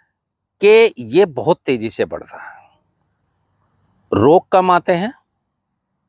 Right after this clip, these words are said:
तेज़ी से बढ़ता है और इस पर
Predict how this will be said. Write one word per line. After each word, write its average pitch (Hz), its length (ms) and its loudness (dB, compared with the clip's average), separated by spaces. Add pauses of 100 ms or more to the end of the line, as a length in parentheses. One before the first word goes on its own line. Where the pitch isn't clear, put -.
(100)
तेज़ी 147 300 2
से 190 140 -2
बढ़ता 147 360 0
है 190 160 -2 (760)
और 180 300 4 (520)
इस 135 140 -8
पर 156 260 -2